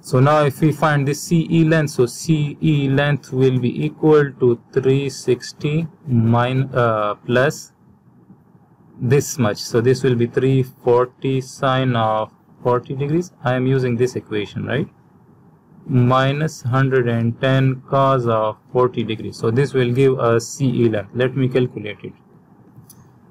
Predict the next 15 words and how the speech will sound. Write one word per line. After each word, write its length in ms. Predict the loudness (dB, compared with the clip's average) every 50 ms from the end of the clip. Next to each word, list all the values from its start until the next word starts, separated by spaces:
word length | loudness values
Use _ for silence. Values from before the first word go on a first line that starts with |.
| -20 -20 -20 -20 -20 -16 -6
So 200 | 0 2 2 2
C 400 | 2 0 0 0 2 4 4 4
E 20 |
length 320 | 4 4 2 2 0 -2 0
comes 300 | 0 2 2 4 4 4
out 260 | 2 2 0 0 -2
to 80 | -2
be 160 | 0 0 -2 -2
four 240 | 0 2 4 4
ninety-four 640 | 4 2 2 0 0 -2 -2 -4 -2 2 2 2 2
point 360 | 0 -2 -4 -2 -4 -6 -4
two 220 | -2 -2 0 0
eight, 180 | 0 -2 -4 -4
right? 300 | -2 0 0 0 -2 -6
So 480 | -4 0 2 4 4 4 2 -2 -6